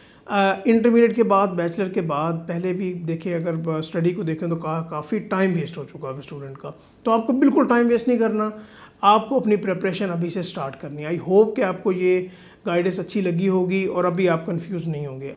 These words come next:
I hope कि आपको ये सारी वीडियो समझ आ गई होगी और इसके बाद आपके कोई क्वेश्चन नहीं रहेंगे। सही, तो आपने ये वीडियो लाइक भी करनी है,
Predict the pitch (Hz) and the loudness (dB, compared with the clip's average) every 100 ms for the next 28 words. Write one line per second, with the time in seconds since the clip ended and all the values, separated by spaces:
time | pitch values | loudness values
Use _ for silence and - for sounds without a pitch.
0 | 202 214 190 214 233 233 262 175 175 226 | 4 6 8 10 8 6 2 2 2 0
1 | 196 202 190 175 190 180 170 170 185 180 | 0 0 0 0 0 0 0 -2 -2 -2
2 | 165 165 185 180 175 170 185 175 170 - | -2 0 0 0 0 -2 -2 -2 -2 -4
3 | 180 170 165 165 165 165 226 226 196 165 | -4 -2 -2 -4 -6 4 4 4 0 -6
4 | 165 156 151 143 131 135 - - - 208 | -6 -6 -6 -8 -10 -12 -16 -18 -4 -2
5 | 226 - - - - - 226 190 202 220 | -2 -6 -20 -20 -20 -6 2 2 4 2
6 | 214 196 196 208 190 151 156 165 190 190 | 2 0 0 2 2 0 -4 -4 -2 -2
7 | 190 190 196 | -2 -4 -6